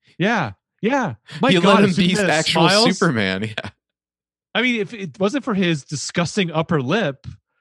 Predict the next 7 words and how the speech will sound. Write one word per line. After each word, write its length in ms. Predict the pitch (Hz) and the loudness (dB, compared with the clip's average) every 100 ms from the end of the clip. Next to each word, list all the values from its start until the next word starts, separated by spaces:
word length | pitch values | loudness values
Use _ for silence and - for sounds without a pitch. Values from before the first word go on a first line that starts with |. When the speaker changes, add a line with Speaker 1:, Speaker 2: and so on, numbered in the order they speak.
| _ | _
Speaker 1:
like, 320 | 165 180 180 _ | -4 -4 -6 _
I, 280 | 131 226 196 - | -4 -4 -4 -4
I, 220 | 196 214 | -2 -2
especially, 420 | 190 165 254 302 285 | -6 -2 -2 -2 -2
like, 340 | 226 208 - _ _ _ _ _ - | -2 -6 -12 _ _ _ _ _ -6
I 100 | 180 | -4
think, 280 | 226 254 | -4 -6